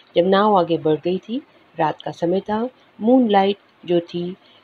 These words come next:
moon की रोशनी जो थी, वो पानी में पड़ रही थी और ऐसा लग रहा था नाव के दोनों तरफ दो लाइन बन रही है।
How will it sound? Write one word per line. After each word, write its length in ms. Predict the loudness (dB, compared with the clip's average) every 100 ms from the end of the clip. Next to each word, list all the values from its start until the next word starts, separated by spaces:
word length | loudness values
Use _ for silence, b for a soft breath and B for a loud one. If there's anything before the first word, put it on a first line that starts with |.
| _ -2
moon 220 | 2 2
की 180 | -2 2
रोशनी 400 | 2 2 -2 -6
जो 140 | -6
थी, 200 | -6 -4
वो 100 | -4
पानी 280 | -4 -2 -2
में 100 | -4
पड़ 260 | -2 -2 -2
रही 140 | -4
थी 240 | -6 -12 -12 b b
और 160 | -2 0
ऐसा 260 | 2 2 2
लग 200 | 2 2
रहा 140 | 0
था 300 | -2 -6 -10 -10 b b
नाव 260 | 0 2 2
के 160 | -2
दोनों 400 | 0 2 4 2
तरफ 380 | 0 -2 -4 -4
दो 280 | 2 4 4
लाइन 580 | 2 0 0 0 0 0
बन 160 | -2
रही 160 | -2 -8
है। 160 | -10